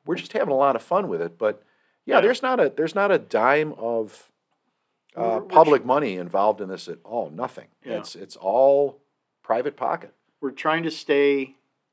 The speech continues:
Speaker 2: with the current times and give you folks at least some information on what's going on in the city of Tonawanda and nearby, uh, you
Speaker 1: The
Speaker 2: know, North
Speaker 1: Canal
Speaker 2: Tonawanda,
Speaker 1: Cities.
Speaker 2: Canal
Speaker 1: Yes,
Speaker 2: Cities.
Speaker 1: the Canal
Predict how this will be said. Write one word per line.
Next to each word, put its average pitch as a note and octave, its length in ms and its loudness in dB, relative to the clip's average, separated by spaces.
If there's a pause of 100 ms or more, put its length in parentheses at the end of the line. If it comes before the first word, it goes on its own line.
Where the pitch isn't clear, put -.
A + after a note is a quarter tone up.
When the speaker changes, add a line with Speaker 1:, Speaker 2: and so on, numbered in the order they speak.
(140)
Speaker 2:
with B2+ 520 -4 (160)
the B2 140 -8
current C#3 400 -8
times C3+ 460 -6
and A2+ 240 -16 (500)
give E3+ 140 2
you F3 120 -2
folks E3+ 380 4
at D3 80 -2
least F#3+ 240 -2
some E3+ 160 -2
information D#3 520 0
on C3 60 -4
what's D3+ 140 2
going D#3 180 0
on D#3 140 2
in D3+ 60 -4
the C3 80 -4
city D3+ 260 -2
of D3 80 -2
Tonawanda C#3 640 -2
and A2+ 320 -8
nearby, C3+ 680 2
uh, - 0 -
you A#2+ 320 -4 (640)
Speaker 1:
The A2+ 120 0
Speaker 2:
know, B2 100 -6
North - 180 2
Speaker 1:
Canal A2 220 4
Speaker 2:
Tonawanda, D#3 600 4
Speaker 1:
Cities. - 240 -12
Speaker 2:
Canal C3 140 -6
Speaker 1:
Yes, C3+ 180 -8
Speaker 2:
Cities. C3 500 -4
Speaker 1:
the - 120 -18
Canal B2+ 240 -10